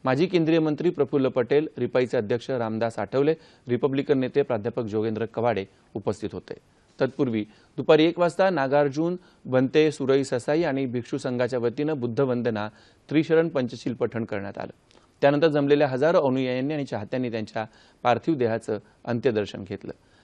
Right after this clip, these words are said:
गवई यांना श्रद्धांजली वाहण्यासाठी काँग्रेस प्रदेशाध्यक्ष खासदार अशोक चव्हाण, विधानसभेतले विरोधी पक्षनेते राधाकृष्ण विखे पाटील, माणिकराव ठाकरे, डॉक्टर नितीन राऊत, प्राध्यापक जोगेंद्र कवाडे, जिल्ह्याचे पालकमंत्री प्रवीण पोटे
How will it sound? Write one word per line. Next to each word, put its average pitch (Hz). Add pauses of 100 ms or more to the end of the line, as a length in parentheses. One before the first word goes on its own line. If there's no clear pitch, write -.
(200)
गवई 151
यांना 160
श्रद्धांजली 135
वाहण्यासाठी 131 (340)
काँग्रेस 151
प्रदेशाध्यक्ष 147 (100)
खासदार 123
अशोक 113
चव्हाण, 127 (340)
विधानसभेतले 147
विरोधी 127
पक्षनेते 127
राधाकृष्ण 110
विखे 101
पाटील, 131 (320)
माणिकराव 113
ठाकरे, 117 (320)
डॉक्टर 131
नितीन 143
राऊत, 160
प्राध्यापक 127
जोगेंद्र 117
कवाडे, 127 (120)
जिल्ह्याचे 127
पालकमंत्री 117
प्रवीण 110
पोटे 107